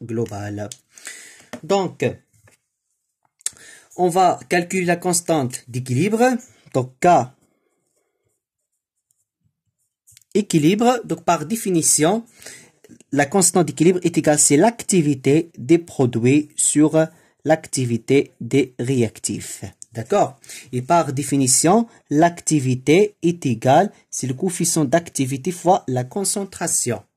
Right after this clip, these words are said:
Donc, c'est-à-dire, au sous-niveau, on va, c'est-à-dire, confondu les activités avec les concentrations. D'accord ? On va considérer que les activités est égale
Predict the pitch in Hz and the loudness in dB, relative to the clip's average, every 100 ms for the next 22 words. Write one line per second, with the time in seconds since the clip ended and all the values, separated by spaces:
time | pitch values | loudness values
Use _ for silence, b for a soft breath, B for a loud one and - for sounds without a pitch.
0 | B B B B 131 127 180 - 147 120 | B B B B -2 0 0 0 -4 -4
1 | - _ _ _ - - 156 156 127 _ | -6 _ _ _ -10 -6 -2 -2 -2 _
2 | 214 - 226 190 135 160 220 170 143 139 | -4 -2 -2 -2 0 0 0 0 0 0
3 | 120 - b b b b _ - 151 143 | -2 -4 b b b b _ -2 0 0
4 | 123 - - 214 233 202 175 139 180 151 | -2 -4 -4 0 0 0 -2 0 0 2
5 | 180 202 - 151 135 156 - 139 131 175 | 0 -2 -4 -4 -4 -6 -2 -2 -2 -2
6 | 185 185 - 135 131 175 175 160 - 117 | -2 -4 -6 -10 -6 -4 -2 -4 -4 -2
7 | - 107 95 - 117 - 139 123 113 156 | 0 -2 -6 -8 0 2 2 0 -4 -2
8 | 160 156 139 127 127 120 120 196 190 - | -2 -2 -2 -4 -2 0 2 0 -2 -8
9 | 135 131 160 160 - 123 117 151 | -8 -4 -4 -4 -10 -8 -2 0